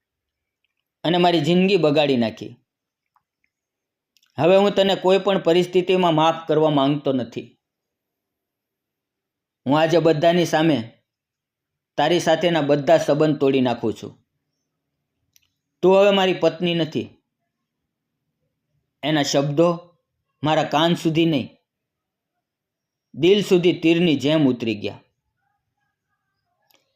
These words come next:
હું અવાક બનીને ફક્ત તેને જોતી જ રહી. એના અવાજથી આખું ઘર જાગી ગયું. બધા લોકો બહાર આવી ગયા. એણે મને છેલ્લી વાર એક નજરે જોઈ,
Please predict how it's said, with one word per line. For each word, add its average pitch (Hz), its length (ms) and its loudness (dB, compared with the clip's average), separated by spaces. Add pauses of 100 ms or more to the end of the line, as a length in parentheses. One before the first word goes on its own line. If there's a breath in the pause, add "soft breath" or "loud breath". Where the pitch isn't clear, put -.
(240)
હું 185 180 4
અવાક 190 260 4
બનીને 185 440 0
ફક્ત 180 340 -4
તેને 170 280 0
જોતી 139 420 -2
જ 113 60 -6
રહી. 104 240 -6 (1120)
એના 151 240 0
અવાજથી 160 420 2
આખું 139 340 0
ઘર 147 180 0
જાગી 123 340 -4
ગયું. 104 280 -14 (1300)
બધા 160 340 0
લોકો 156 340 2
બહાર 139 320 0
આવી 127 200 0
ગયા. 107 280 -12 (2000)
એણે 165 160 0
મને 165 240 2
છેલ્લી 165 340 0
વાર 165 180 4
એક 139 180 -2
નજરે 139 380 0
જોઈ, 123 340 0